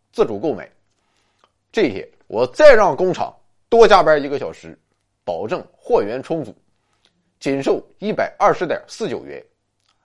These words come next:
也就是半个月前两斤猪肉的价钱。猪肉吃了就没了，而且长胖还挺罪恶，但咱这个日历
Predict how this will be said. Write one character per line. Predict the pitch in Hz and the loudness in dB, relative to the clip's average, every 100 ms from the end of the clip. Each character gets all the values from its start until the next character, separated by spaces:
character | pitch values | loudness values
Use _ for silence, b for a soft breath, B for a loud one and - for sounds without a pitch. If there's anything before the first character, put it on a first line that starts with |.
| _ | _
也 | 104 | -10
就 | 139 | -8
是 | 185 | -6
半 | 156 269 247 160 | -2 2 2 2
个 | |
月 | 190 190 | -4 -6
前 | - - 95 - _ _ _ | -8 -12 -12 -12 _ _ _
两 | 110 110 123 | -6 -6 -4
斤 | 175 | -6
猪 | 165 226 285 | -4 -4 -2
肉 | 254 110 | -2 -2
的 | |
价 | 101 104 | -2 -4
钱。 | - - _ _ _ _ _ _ _ _ _ - | -6 -18 _ _ _ _ _ _ _ _ _ -4
猪 | 285 339 | -2 2
肉 | 285 | 2
吃 | 185 - 233 | 0 -2 0
了 | 226 | 0
就 | 208 | 0
没 | 117 151 | -2 -6
了， | 123 _ _ _ _ - | -8 _ _ _ _ -10
而 | 113 | -8
且 | 160 | -6
长 | 151 71 175 | -6 -8 -6
胖 | - 175 - | -4 -4 -6
还 | - 113 | -12 -12
挺 | 110 | -10
罪 | 220 127 | -8 -8
恶， | 127 _ _ _ _ _ _ _ _ - | -12 _ _ _ _ _ _ _ _ -2
但 | 143 - | -2 -4
咱 | - 135 | -8 -6
这 | 202 | -2
个 | 175 | -2
日 | 165 202 | -2 -2
历 | 165 - | -4 -6